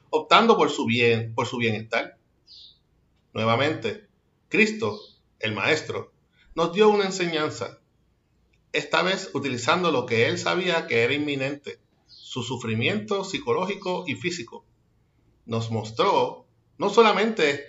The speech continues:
a quién recurrir en medio de la prueba, a quién clamar para fortalecernos en cualquier suceso que tenemos que encarar, sino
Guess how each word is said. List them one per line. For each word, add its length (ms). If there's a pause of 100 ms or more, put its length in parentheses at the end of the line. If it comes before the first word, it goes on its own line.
(160)
a 200
quién 560 (200)
recurrir 840 (280)
en 180
medio 300
de 80
la 180
prueba, 440 (680)
a 180
quién 300
clamar 640
para 380
fortalecernos 1120
en 160
cualquier 340
suceso 560 (220)
que 220
tenemos 560
que 160
encarar, 680 (640)
sino 600